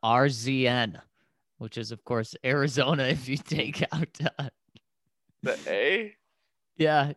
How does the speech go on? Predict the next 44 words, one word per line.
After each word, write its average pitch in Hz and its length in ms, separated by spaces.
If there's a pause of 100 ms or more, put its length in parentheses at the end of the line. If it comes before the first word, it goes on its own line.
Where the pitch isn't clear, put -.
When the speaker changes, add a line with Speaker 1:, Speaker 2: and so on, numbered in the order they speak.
Speaker 1:
you 131 120
take 139 260
out, 123 320
uh, 113 380 (400)
what, 120 220
what 131 160
are 135 40
you 131 100
taking 127 340
out 107 260
there? 87 240 (140)
A 120 560 (340)
I 110 480
R 104 260 (200)
Z 107 80
O. - 20
Speaker 2:
Why, 151 120
why 170 60
wouldn't 208 220
you 180 80
keep 185 320
the 131 440 (880)
A? 123 40
Speaker 1:
Um, 110 720 (440)
because 139 280
you 143 60
gotta, 139 380
you 127 120
gotta 131 240
take 143 240
'em 135 80
out. 170 300 (560)
You 117 100
just 123 220
gotta 127 180
leave 120 300
the, 113 200
uh, 107 200
you - 120
gotta 123 200
take 131 160
out 127 120
the 123 80
vowels. 113 640